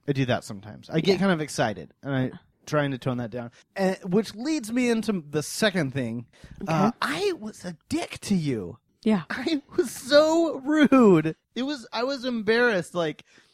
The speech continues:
Speaker 1: for myself. Like, I was filled with shame <laughs> listening to that. Uh,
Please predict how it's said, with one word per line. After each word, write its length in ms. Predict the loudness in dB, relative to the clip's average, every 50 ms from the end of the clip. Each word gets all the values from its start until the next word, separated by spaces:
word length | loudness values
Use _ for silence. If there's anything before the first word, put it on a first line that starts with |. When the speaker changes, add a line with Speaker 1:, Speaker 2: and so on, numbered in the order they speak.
| _ _ -6
Speaker 1:
for 120 | -4 -2
myself. 540 | -2 -2 -4 -2 -2 -2 0 0 -2 -2 -4
Like, 160 | -6 -4 -2
I 100 | -2 -2
was 160 | -2 -4 -6 -6
filled 300 | -2 0 2 2 2 0
with 100 | -2 -2
shame 460 | -2 -4 -4 -2 -2 -4 -6 -8 -6
<laughs> 40 | -2
listening 420 | 0 0 0 2 4 4 4 4
to 200 | 4 4 4 4
that. 320 | 4 4 2 2 0 -4 -8 -14 -20 -20 -18 -18 -6 -2
Uh, 440 | 0 2 2 2 2 0 0 -2